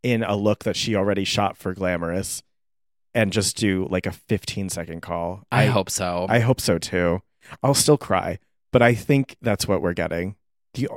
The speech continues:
Speaker 1: I'm just worried about the dialogue because it's so, so bad on this show. But I think she elevates anything she's given, so I don't care.
Speaker 2: I loved her in Glamorous.
Speaker 1: She is the queen.
Speaker 2: So good.
Speaker 1: She will overcome whatever Michael Patrick King throws at her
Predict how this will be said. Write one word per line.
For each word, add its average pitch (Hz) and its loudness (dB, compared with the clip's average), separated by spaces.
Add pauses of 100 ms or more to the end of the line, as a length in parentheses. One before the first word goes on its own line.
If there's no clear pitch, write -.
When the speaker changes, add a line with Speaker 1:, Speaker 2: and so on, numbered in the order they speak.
Speaker 1:
I'm 123 -4
just 131 -2
worried 92 0
about 85 -2
the 101 -10
dialogue 85 -2
because 90 -8
it's - -10
so, 87 -2
so 82 -4
bad - -6 (220)
on 95 -8
this 90 -4
show. 90 -2 (440)
But 113 4
I 113 6
think 120 -2
she - 0
elevates 92 -2
anything - -6
she's - -8
given, 92 -2
so 85 -2
I 85 0
don't 82 -6
care. 92 -6 (260)
Speaker 2:
I 131 2
loved 101 -4
her 92 0
in 90 -4
Glamorous. 87 -2
Speaker 1:
She - 0
is 95 2
the 110 -6
queen. 92 0
Speaker 2:
So 107 4
good. 92 -4 (260)
Speaker 1:
She - -2
will 113 4
overcome 107 0
whatever 98 0
Michael 92 -4
Patrick - -8
King 95 -6
throws 90 0
at 85 -8
her 92 -4